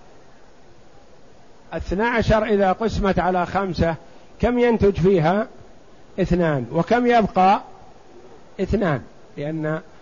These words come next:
اثنا عشر على خمسة فيها اثنان ويبقى اثنان الزايد عن العشرة، فنقول فيها قيراطان،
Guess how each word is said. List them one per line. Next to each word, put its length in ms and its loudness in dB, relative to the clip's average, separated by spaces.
اثنا 240 0
عشر 400 2
على 320 0
خمسة 540 0
فيها 560 0
اثنان 420 -2
ويبقى 680 0
اثنان 400 0
الزايد 500 2
عن 160 0
العشرة، 500 0
فنقول 560 -2
فيها 580 0
قيراطان، 1200 2